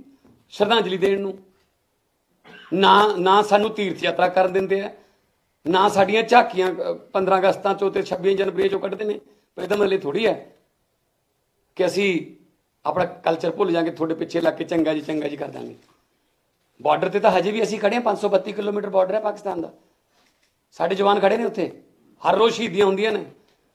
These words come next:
ਚਾਈਨਾ ਦੇ border ਤੇ ਅਸੀਂ ਖੜੇ ਹਾਂ, ਕਾਰਗਿਲ ਦੀਆਂ ਪਹਾੜੀਆਂ, ਬਰਫ਼ਾਂ 'ਚ ਅਸੀਂ ਖੜੇ ਹਾਂ। ਤਾਂ ਕਿਰਪਾ ਕਰਕੇ ਜਿਹੜੀਆਂ ਕੋਚੀਆਂ ਚਾਲਾਂ ਚੱਲ ਰਹੇ ਹੋ ਤੁਸੀਂ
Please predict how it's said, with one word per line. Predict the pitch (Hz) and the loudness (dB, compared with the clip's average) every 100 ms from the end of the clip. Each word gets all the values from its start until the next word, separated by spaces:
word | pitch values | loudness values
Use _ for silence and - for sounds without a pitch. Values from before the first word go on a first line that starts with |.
| _ _ _ _ _ _ _ _ _ _ _ | _ _ _ _ _ _ _ _ _ _ _
ਚਾਈਨਾ | 190 185 208 | 2 4 2
ਦੇ | 214 | 4
border | 208 202 | 4 2
ਤੇ | 208 | 0
ਅਸੀਂ | 202 | -2
ਖੜੇ | 208 208 | 0 0
ਹਾਂ, | 220 | 2
ਕਾਰਗਿਲ | 185 190 196 | 2 2 2
ਦੀਆਂ | 214 | 0
ਪਹਾੜੀਆਂ, | 214 220 208 208 190 | 4 4 4 2 0
ਬਰਫ਼ਾਂ | 160 185 180 202 | 2 2 2 0
'ਚ | 202 | 0
ਅਸੀਂ | 214 | -2
ਖੜੇ | 202 220 | -2 0
ਹਾਂ। | 196 - - _ _ _ _ _ _ _ _ _ _ _ _ | -2 -4 -18 _ _ _ _ _ _ _ _ _ _ _ _
ਤਾਂ | - | -10
ਕਿਰਪਾ | - 190 220 214 | -2 0 4 2
ਕਰਕੇ | 180 170 233 247 | 2 0 4 4
ਜਿਹੜੀਆਂ | 214 226 226 | 4 0 2
ਕੋਚੀਆਂ | 202 190 214 | 2 2 0
ਚਾਲਾਂ | 185 185 180 | 2 0 0
ਚੱਲ | 175 165 | -2 0
ਰਹੇ | 180 | 2
ਹੋ | 190 | 0
ਤੁਸੀਂ | 185 165 233 | -2 -4 -4